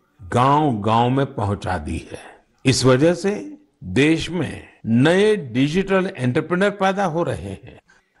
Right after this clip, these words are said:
राजस्थान के अजमेर जिले के सेठा सिंह रावत जी दर्जी ऑनलाइन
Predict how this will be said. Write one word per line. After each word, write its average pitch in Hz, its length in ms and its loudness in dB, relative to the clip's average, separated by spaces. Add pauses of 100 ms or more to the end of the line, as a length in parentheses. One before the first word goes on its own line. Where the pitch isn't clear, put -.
(100)
राजस्थान 131 800 0
के 156 80 2
अजमेर 143 520 2
जिले 127 380 2
के 151 380 -2 (300)
सेठा 151 580 0
सिंह 190 320 2
रावत 117 420 2
जी - 280 -12 (320)
दर्जी 147 560 0
ऑनलाइन 190 600 0